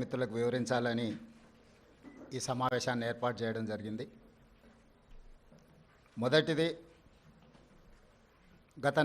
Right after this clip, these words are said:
నాలుగైదు రోజులుగా దేశవ్యాప్తంగా దుమారం, వివాదం, వాదనలు, ప్రతివాదనలు,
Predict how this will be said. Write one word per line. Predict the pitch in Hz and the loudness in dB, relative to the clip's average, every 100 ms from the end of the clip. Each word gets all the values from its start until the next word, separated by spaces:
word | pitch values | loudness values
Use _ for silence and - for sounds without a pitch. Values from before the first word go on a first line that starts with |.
| 143 | 8
నాలుగైదు | 151 151 151 147 | 6 6 4 4
రోజులుగా | 151 147 151 139 - - - - - - - _ - - - _ - _ _ _ _ _ - | 4 4 4 4 2 -20 -20 -20 -20 -20 -20 _ -20 -20 -20 _ -20 _ _ _ _ _ -16
దేశవ్యాప్తంగా | 110 139 139 143 135 135 143 139 135 123 - - - - - - - - - - - - _ _ - _ - - - - _ - - | -2 0 4 6 6 4 -2 2 2 0 -2 -18 -20 -20 -20 -20 -20 -20 -20 -20 -20 -20 _ _ -20 _ -20 -20 -20 -20 _ -20 -14
దుమారం, | 110 127 139 143 139 143 127 | -2 2 8 8 8 4 0
వివాదం, | 120 131 131 147 - - - - _ _ - - _ _ - - - - _ - - - - _ - - - - 123 | 4 4 4 0 -6 -20 -20 -20 _ _ -20 -20 _ _ -20 -20 -20 -20 _ -20 -20 -20 -20 _ -20 -20 -20 -4 4
వాదనలు, | 139 143 139 135 135 | 6 6 4 4 2
ప్రతివాదనలు, | 131 127 135 131 131 131 135 | 0 4 4 6 4 2 -2